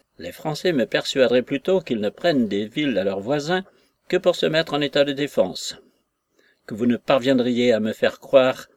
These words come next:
que vous n'avez jamais pensé sérieusement au mariage. Comment pouvez-vous persister à nier que vous ayez pensé à contracter une alliance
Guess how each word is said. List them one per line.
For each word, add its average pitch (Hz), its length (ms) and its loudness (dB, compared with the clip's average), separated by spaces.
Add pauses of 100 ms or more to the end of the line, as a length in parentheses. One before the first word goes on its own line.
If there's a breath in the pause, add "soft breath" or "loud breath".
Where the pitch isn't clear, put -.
(380 soft breath)
que 123 100 -6
vous 113 120 0
n'avez 120 200 2
jamais 123 260 4
pensé 131 340 -2
sérieusement 117 640 2
au - 20 0
mariage. 101 640 -4 (1040)
Comment 190 320 2
pouvez-vous 160 440 -2
persister 151 540 -6
à 104 80 2
nier 160 420 -4 (240)
que 156 100 -4
vous 147 240 -4
ayez 151 180 2
pensé 151 360 0
à 113 60 6
contracter 151 460 -4
une 104 160 -2
alliance 143 560 -2